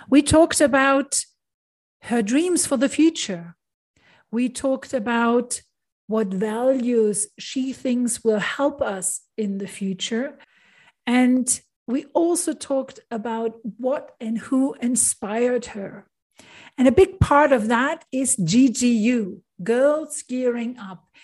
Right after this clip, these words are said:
a program that runs for girls the age of twelve to seventeen. You really shouldn't be missing this interview.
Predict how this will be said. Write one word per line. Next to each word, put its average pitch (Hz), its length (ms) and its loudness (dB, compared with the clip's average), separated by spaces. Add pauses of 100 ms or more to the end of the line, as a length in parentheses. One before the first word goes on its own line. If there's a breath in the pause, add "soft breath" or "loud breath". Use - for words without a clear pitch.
(220 soft breath)
a 254 120 4
program 294 760 2
that 208 220 -6
runs 226 520 -6
for - 280 -10
girls 208 760 -6 (280 soft breath)
the 175 300 -6
age 220 420 2 (120)
of 185 280 -6 (200 soft breath)
twelve 208 640 2 (460 soft breath)
to 196 520 2 (220)
seventeen. - 960 -4 (1400 soft breath)
You 262 760 -2
really 285 420 6
shouldn't 240 400 -6
be 247 100 -4
missing 226 600 -4
this 214 280 0
interview. 170 640 -6